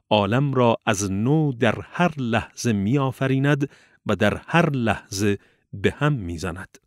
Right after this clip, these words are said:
آیاتی را که در قرآن راجع به معجزات رسولان الهی است تأویل می‌کنند. شیطان را به میکروب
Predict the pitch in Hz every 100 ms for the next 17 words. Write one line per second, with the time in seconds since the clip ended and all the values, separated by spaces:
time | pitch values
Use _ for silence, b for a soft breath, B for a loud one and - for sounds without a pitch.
0 | _ _ _ _ _ _ _ _ - 104
1 | 110 117 123 110 104 110 104 110 110 147
2 | 151 b b b - 113 113 120 151 -
3 | 123 113 110 107 113 101 107 - 104 98
4 | 113 104 101 98 - 117 110 - 165 123
5 | - - 117 98 98 85 87 85 95 85
6 | 85 107 - - _ _ _ - 110 95
7 | 120 123 127 123 b b - 110 110 107
8 | - 156 160 120